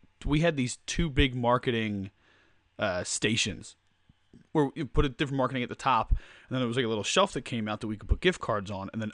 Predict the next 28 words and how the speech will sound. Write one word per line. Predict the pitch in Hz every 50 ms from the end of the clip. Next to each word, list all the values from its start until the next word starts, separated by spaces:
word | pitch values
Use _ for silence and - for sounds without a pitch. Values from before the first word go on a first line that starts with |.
| - -
underneath | 143 147 156 147 135 135 156 165 170 -
that | - 117 101 - -
shelf | - - 113 98 95 98 - - - _ - - _ _ _ _ _ _
was | - 120 117 101 - - - -
hooks | - - 151 123 - - - - - - _
to | - - 117 107 104 98 - - _
put | - - 95
stuff | - - 92 - -
on, | - - - _ _ _ _ _ _ _ _ -
or | - 120
shelves. | - - - 185 - - - - - - - - _ _ _ _ _ _ _ _ _ _ _ _ _
And | 135 147
I | 170
was | 190 175
just | 165 160 151
like, | 139 - - - _
if | - 143 131 117 123
they | 127 139 151 190 226 240 220
don't | 160 - 160 147 160 - - - _
catch | - - 143 143 -
it | - 143
out | 143 135 135
of | 127
the | 117 110
corner | - - 135 131 127 131 107
of | 117 117 110
their | 113 104 95
eye, | 87 98 104 110 123 139 170 196